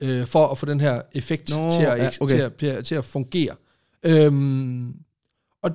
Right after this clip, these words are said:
Speaker 1: og den effekt og de resultater, som, som Charles finder frem til her, de er ret epokegørende, fordi videnskaben på det her tidspunkt er i den absolut begyndelse af det, man kalder,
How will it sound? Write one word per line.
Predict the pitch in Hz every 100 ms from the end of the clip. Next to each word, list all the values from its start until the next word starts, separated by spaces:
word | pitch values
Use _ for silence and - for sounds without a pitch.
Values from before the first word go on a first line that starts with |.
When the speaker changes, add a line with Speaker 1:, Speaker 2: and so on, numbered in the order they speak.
| -
Speaker 1:
og | 151
den | 233
effekt | 202 - - -
og | 139
de | 170
resultater, | 156 139 165 208
som, | 113 123 123
som | 131
Charles | 123 156 165
finder | 135
frem | 123 196
til | 160 131
her, | 123
de | 127
er | 147 135
ret | 165 -
epokegørende, | 165 156 233 220 185 120 98 110
fordi | - 180 147 220 214 170
videnskaben | 202 220 139 120
på |
det | 135
her | 151
tidspunkt | - 190 190 127 123 - _
er | -
i | 160
den | 156
absolut | 190 196 165 147
begyndelse | 147 214 160 113
af |
det, | 131
man | 143 135
kalder, | 135 117